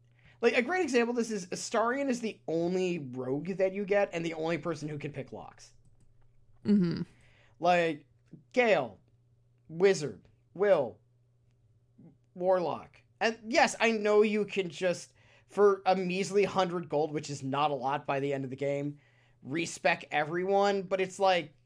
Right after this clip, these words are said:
Speaker 1: how many people actually did that? Is a
Speaker 2: Knowing that you have to do it. <laughs>
Speaker 1: knowing that that's the only way to get anything other than, you, th-, this, it's a very spellcaster forward group. You only get four frontline fighters.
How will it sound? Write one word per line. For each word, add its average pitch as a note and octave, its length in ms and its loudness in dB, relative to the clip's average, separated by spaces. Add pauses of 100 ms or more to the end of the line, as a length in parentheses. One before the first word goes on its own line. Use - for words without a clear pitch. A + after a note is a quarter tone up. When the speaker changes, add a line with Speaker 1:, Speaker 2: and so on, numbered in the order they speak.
(300)
Speaker 1:
how G#3 160 -2
many A#3+ 120 -2
people G#3+ 220 -4
actually F#3 460 -4 (180)
did D3 340 -8
that? G#3 400 2 (720)
Is E3+ 220 -8
a - 40 2
Speaker 2:
Knowing A3+ 360 6
that G3 120 8
you G3 140 2
have E3+ 420 6
to D#3 100 2
do - 240 0
it. - 260 0 (100)
<laughs> - 100 -4
Speaker 1:
knowing A3 380 6
that G3+ 240 0
that's F#3 240 2
the G3+ 100 -4
only G3 180 2
way F#3+ 120 2
to F3 80 -2
get F3 120 0
anything E3+ 320 -4
other D#3 220 -4
than, D#3 320 -4
you, G#3 220 -8
th-, G#3+ 340 -16
this, C4+ 360 0 (260)
it's B3 140 -2
a C#4+ 60 0
very F4 260 0
spellcaster F3+ 1040 -2
forward D3 580 -4 (140)
group. C3 560 -8 (1300)
You G#3 140 -2
only D4 280 4
get G#3 260 4
four D#3+ 260 -2
frontline C3+ 520 -6
fighters. F#2+ 520 -12